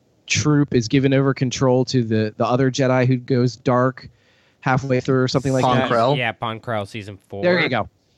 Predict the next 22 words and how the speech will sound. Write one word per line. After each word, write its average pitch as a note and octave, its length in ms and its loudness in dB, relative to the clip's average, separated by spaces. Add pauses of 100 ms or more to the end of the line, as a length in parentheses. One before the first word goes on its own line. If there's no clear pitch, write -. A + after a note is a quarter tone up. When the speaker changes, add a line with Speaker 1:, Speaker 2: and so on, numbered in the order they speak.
(300)
Speaker 1:
Season C#3+ 360 0
four. C#3+ 340 2 (400)
And C#3+ 360 4 (360)
the, D3 200 2
the D3 140 2
whole, G3 420 0
like, C3+ 160 -2
three, D#3+ 260 -2
four, D#3+ 240 -2
five C3+ 300 0
episode B2+ 500 -2
arc C3 280 0
is A2+ 100 -8
all C3 300 0
about A#2 300 -2
whether B2+ 240 2
the A2+ 100 -4
clones C3 500 0
are A2+ 140 0
property C#3 840 2
or A2 160 0
people. F2 640 -2